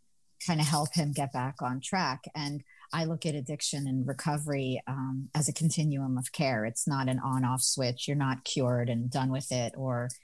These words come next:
in the throes of it. It's where are you on that continuum? And part of that continuum is, uh, residential treatment or inpatient treatment. And that's one part of it that he hadn't tried yet. And we hadn't tried yet. And he was pretty resistant to it.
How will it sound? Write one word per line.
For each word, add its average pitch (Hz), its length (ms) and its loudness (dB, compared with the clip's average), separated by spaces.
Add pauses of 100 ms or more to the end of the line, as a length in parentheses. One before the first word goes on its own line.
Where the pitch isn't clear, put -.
(140)
in 131 120 2
the 135 100 0
throes 147 360 2
of 131 120 2
it. 127 100 0
It's 131 160 -2
where 143 220 2
are 135 140 0
you 135 200 -2
on 127 140 -2
that 123 180 -2
continuum? 156 600 2 (420)
And 175 160 6
part 165 240 4
of 160 120 4
that 147 220 0
continuum 170 560 2
is, 147 320 2
uh, 131 300 0 (320)
residential 143 540 2
treatment 180 420 2
or 139 60 -2
inpatient 147 560 0
treatment. 147 480 -2 (260)
And 156 100 2
that's 156 280 4
one 156 200 2
part 147 260 0
of 139 100 -2
it 139 100 -4
that 147 120 -4
he 143 120 -2
hadn't 131 380 -2
tried 127 360 -2
yet. 107 300 -4
And 139 140 -4
we 156 100 2
hadn't 131 340 0
tried 127 320 -2
yet. 127 140 -2
And 143 80 -4
he 135 60 -2
was 143 260 0
pretty 160 180 0
resistant 139 600 -2
to 139 120 -2
it. 131 140 -6